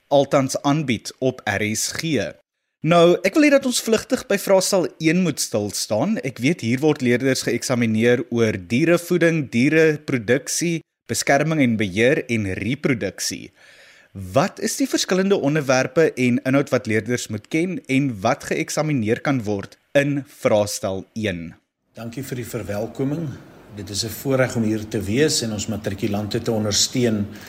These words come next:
Speaker 2: in hul voorbereiding vir landbouwetenskappe eksamen van twintig drieëntwintig. Ja, vraestel een van landbouwetenskappe dek 'n verskeidenheid onderwerpe. Die onderwerpe en die inhoud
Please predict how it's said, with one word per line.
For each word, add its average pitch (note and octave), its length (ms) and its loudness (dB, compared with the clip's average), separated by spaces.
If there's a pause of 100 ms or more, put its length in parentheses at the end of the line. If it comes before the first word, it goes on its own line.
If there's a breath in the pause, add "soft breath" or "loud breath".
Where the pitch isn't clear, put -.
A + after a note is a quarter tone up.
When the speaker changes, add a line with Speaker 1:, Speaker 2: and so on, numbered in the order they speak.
(220 loud breath)
Speaker 2:
in G#2 100 -4
hul G#2 120 0
voorbereiding G#2+ 880 2
vir - 180 -6
landbouwetenskappe G#2 960 -2
eksamen G2+ 500 -2
van F#2+ 220 -4
twintig F#2 360 -4
drieëntwintig. F2+ 840 -8 (240)
Ja, A#2+ 240 0 (480 loud breath)
vraestel C3+ 440 2
een C#3+ 480 2
van B2 180 -2
landbouwetenskappe A2+ 880 0
dek G#2 240 -2
'n A#2 40 -2
verskeidenheid A#2+ 640 0
onderwerpe. A#2 800 0 (480 loud breath)
Die C3+ 100 -6
onderwerpe A#2 560 4
en A2 100 2
die A2 140 0
inhoud A#2 460 0